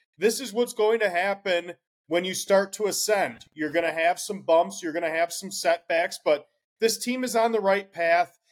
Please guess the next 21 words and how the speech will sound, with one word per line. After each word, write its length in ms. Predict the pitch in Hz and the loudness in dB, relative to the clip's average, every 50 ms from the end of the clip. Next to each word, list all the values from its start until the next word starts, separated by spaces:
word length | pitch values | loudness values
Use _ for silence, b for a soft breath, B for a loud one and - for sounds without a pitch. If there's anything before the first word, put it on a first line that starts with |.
| _ _ - | _ _ -12
I 40 | 170 | -8
hear 160 | 156 170 175 | -6 -6 -4
everyone 400 | 160 170 175 190 220 214 214 202 | -4 -4 -2 4 4 4 4 4
nervous 440 | 190 190 196 196 196 202 196 196 - | 0 -2 -2 0 -2 -4 -6 -6 -4
about 300 | 190 190 180 175 175 131 | 0 2 2 2 0 -4
J-Mo 420 | - 156 170 175 175 175 180 175 | -4 -4 -2 -2 -2 -2 -2 -2
like 280 | 175 170 175 165 160 - | 0 0 -2 -2 -2 -2
that 160 | 185 175 165 | -6 -6 -4
wasn't 300 | 170 170 165 156 175 165 | -4 -4 -6 -4 -6 -8
a 80 | 151 - | -8 -2
problem 400 | - 165 156 160 170 170 165 156 | 0 0 2 2 2 0 0 -4
before. 560 | 147 147 139 - - 175 165 165 160 160 156 b b b b _ | -4 -8 -10 -6 -4 -2 2 2 2 0 -2 b b b b _
I 80 | 170 156 | -4 -2
hear 160 | 165 170 160 | 0 2 2
everyone 300 | 165 175 214 214 214 208 | 2 4 6 4 4 4
nervous 320 | 202 208 202 196 196 196 | 2 0 0 -2 -6 -4
about 240 | 196 196 196 190 196 | 0 2 2 2 0
the 80 | - 151 | -6 -14
D-line, 800 | 131 120 175 180 190 190 170 175 180 180 180 170 156 139 131 | -10 -8 -8 -6 -6 -2 2 4 4 4 4 2 0 -2 -6
the 100 | 131 135 | -10 -12
corners, 680 | 135 _ _ 190 190 190 190 185 180 156 139 123 - | -12 _ _ -6 -4 -4 -4 -4 -4 -4 -6 -6 -10